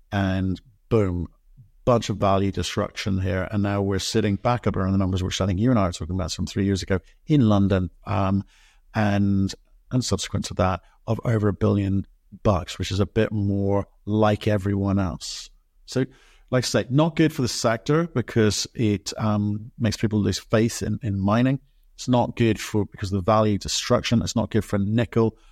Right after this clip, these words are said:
because people will make assumptions and, again, project, as we said earlier in this conversation,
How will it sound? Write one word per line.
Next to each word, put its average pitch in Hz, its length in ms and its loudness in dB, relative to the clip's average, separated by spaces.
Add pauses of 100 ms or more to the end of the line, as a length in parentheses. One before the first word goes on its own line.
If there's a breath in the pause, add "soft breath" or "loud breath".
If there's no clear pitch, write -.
(140)
because - 160 -14
people 107 240 -4
will 101 80 0
make 98 180 2
assumptions 104 540 2
and, 98 120 2 (220)
again, 104 240 0
project, - 380 -2 (120)
as - 80 -16
we 101 80 -10
said 101 240 0
earlier 104 240 2
in 104 60 2
this 98 140 -2
conversation, 98 500 -2